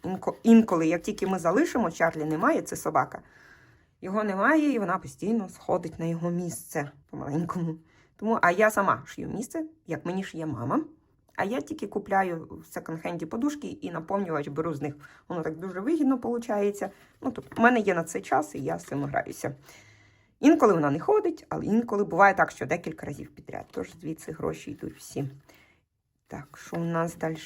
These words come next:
Зло-, знову слово «так». Я намагаю-, <laughs> я намагатимусь виправитись.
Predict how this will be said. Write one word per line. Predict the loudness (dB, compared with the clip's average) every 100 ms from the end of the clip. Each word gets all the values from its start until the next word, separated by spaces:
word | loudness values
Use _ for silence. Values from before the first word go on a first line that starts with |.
| -6 -6 -6
Зло-, | 0 0 2
знову | 2 2 2
слово | 2 4 4 4
«так». | 4 4 4 -4 -18 _ _ _ _ _ _ _
Я | -4 0
намагаю-, | 2 0 -2 -2 -4
<laughs> | -6
я | 2 4
намагатимусь | 4 0 0 -2 -2 -4 -6
виправитись. | -2 -2 0 -4 -4 -6 -8